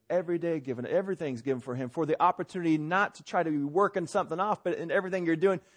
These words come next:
you've been made so alive and free, you are working to tell others about Jesus. And it's easy for us to say, "I'm gonna love the Lord my God with all my heart, soul, mind, and strength." But the second command is like it. Love your neighbor as yourself.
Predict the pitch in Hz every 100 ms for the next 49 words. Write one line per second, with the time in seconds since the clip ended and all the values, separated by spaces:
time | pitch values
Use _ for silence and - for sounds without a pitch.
0 | _ - 220 220 196 185 170 - - 240
1 | 220 220 202 185 - 226 190 - _ 220
2 | 240 180 175 226 226 196 165 220 196 214
3 | 214 180 160 185 185 151 202 254 147 -
4 | - _ _ 165 - 226 233 214 190 214
5 | 214 190 208 190 202 190 175 208 208 196
6 | 208 202 196 202 190 - 180 165 151 -
7 | 220 208 - 220 214 202 214 208 - -
8 | 220 190 - _ _ _ 117 110 - 143
9 | 151 120 147 143 143 135 123 110 95 -
10 | _ _ - 92 101 123 131 127 127 123
11 | 120 117 117 - 92 101